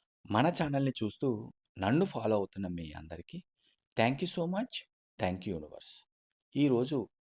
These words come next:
మన బ్రెయిన్ని కంట్రోల్ చేసుకోవడానికి ఒక అద్భుతమైన టెక్నిక్ గురించి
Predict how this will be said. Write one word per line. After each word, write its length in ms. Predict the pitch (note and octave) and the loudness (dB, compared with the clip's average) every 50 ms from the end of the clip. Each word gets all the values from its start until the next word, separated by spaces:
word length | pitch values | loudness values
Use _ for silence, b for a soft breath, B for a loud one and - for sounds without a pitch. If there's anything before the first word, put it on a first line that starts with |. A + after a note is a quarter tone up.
| _ _ _ _ _ _ _ _ - | _ _ _ _ _ _ _ _ -4
మన 200 | G#2 A#2 C3 C#3+ C#3 B2 G2+ | 0 2 4 4 2 2 0
బ్రెయిన్ని 440 | F#2 G#2 A#2 B2+ D3 E3 F3+ F3+ | 2 4 6 6 6 4 2 0
కంట్రోల్ 460 | F3 - A#2 G#2+ G#2 - A2+ A#2 A2+ - | -2 -2 -2 -2 0 0 0 0 0 0
చేసుకోవడానికి 720 | - F2+ E2 - - - - D2 - - - - - - _ _ _ _ _ _ _ _ _ _ _ _ _ _ _ _ _ _ _ _ - - | -4 -6 -6 -8 -10 -10 -10 -10 -10 -12 -16 -18 -18 -20 _ _ _ _ _ _ _ _ _ _ _ _ _ _ _ _ _ _ _ _ 0 0
ఒక 160 | A2+ - G#2 - - | 0 0 0 -4 -4
అద్భుతమైన 580 | A2 G#2 A#2+ B2+ D3 D#3+ D#3 - - C#3+ C#3 | -4 -4 -2 2 2 2 2 2 -4 -4 -4
టెక్నిక్ 420 | B2+ - - F2+ _ - G#2+ F#2+ F2 G2 | -4 -6 -6 -8 _ -6 -8 -6 -6 -6
గురించి 340 | F#2+ F#2+ F#2 - - G#2+ | -6 -8 -8 -8 -10 -8